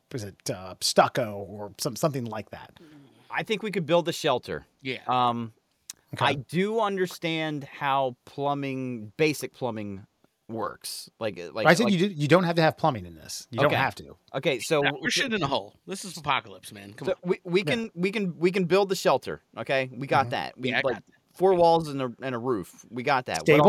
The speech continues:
Speaker 2: el-, what el-, yeah, stable. I, I promise you. Uh,
Speaker 3: Yeah, it's not gonna blow over. This, yeah.
Speaker 2: yeah, what, what else do we need now?
Speaker 1: No, that, that's it. I'm just saying, like, th-, uh, you know, that, that's it. I just,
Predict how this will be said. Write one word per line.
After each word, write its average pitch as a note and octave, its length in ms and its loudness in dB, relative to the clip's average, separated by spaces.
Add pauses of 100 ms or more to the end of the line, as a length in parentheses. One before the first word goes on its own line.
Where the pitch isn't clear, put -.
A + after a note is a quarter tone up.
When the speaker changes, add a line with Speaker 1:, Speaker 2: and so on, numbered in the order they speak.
(140)
Speaker 2:
el-, - 40 -20 (300)
what C#3 140 0
el-, D#3+ 80 0
yeah, C4 180 2
stable. G#3+ 540 -2
I, C4+ 200 -2
I C4+ 200 -4
promise A3+ 360 -4
you. B3+ 140 -12 (100)
Uh, C#4 80 -10 (720)
Speaker 3:
Yeah, A#3 160 -8
it's A#3+ 240 -6
not A#3+ 140 0
gonna F#3+ 120 0
blow C3 400 4
over. C3 200 -4 (180)
This, A3+ 180 -12
yeah. F3 200 -8 (420)
Speaker 2:
yeah, G#3 160 -2
what, E3+ 280 2
what G3 120 6
else G3+ 160 4
do G3+ 100 -4
we G3+ 120 -2
need D#3 200 -4
now? D#2+ 280 -6 (760)
Speaker 1:
No, A3 220 4
that, C#3+ 380 4
that's D#3 340 2
it. A#3+ 100 4
I'm F3 200 8
just G3+ 160 0
saying, F3 220 -2
like, C#3 320 -4
th-, F#3 300 -16
uh, D3 760 2 (120)
you D#3+ 80 -8
know, D3+ 260 -4 (500)
that, C3+ 160 0
that's E3+ 280 4
it. G3+ 220 0
I C#3 100 4
just, B2+ 240 -4